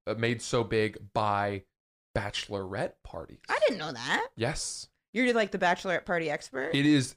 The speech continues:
Speaker 1: well, 'cause I've been there twice.
Speaker 2: <laughs>
Speaker 1: Have you ever done shows down there?
Speaker 2: I was in Nashville this past weekend.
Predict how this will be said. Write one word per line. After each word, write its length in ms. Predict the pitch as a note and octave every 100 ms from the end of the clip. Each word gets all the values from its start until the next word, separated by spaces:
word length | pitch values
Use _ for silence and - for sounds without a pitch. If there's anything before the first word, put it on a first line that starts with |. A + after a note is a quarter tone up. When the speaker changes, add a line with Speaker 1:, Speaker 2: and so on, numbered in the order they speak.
| -
Speaker 1:
well, 240 | C#3+ D3
'cause 200 | D3 D3
I've 160 | C#3 -
been 140 | E3+
there 140 | A3+ A#3+
twice. 460 | - G2+ F2 -
Speaker 2:
<laughs> 0 |
Speaker 1:
Have 180 | E3+ D3
you 80 | A#3+
ever 160 | B3+ C4
done 200 | A3 A3
shows 220 | A#3 A#3
down 200 | A3+ A#3
there? 160 | A#3+ A#3+
Speaker 2:
I 100 | G#3+
was 160 | A#3 A#3+
in 140 | B3+
Nashville 680 | A3+ A#3 - A3+ A3+ G#3+ G#3
this 200 | G3 G3
past 320 | - G#3 G3+
weekend. 460 | A3+ C4 - -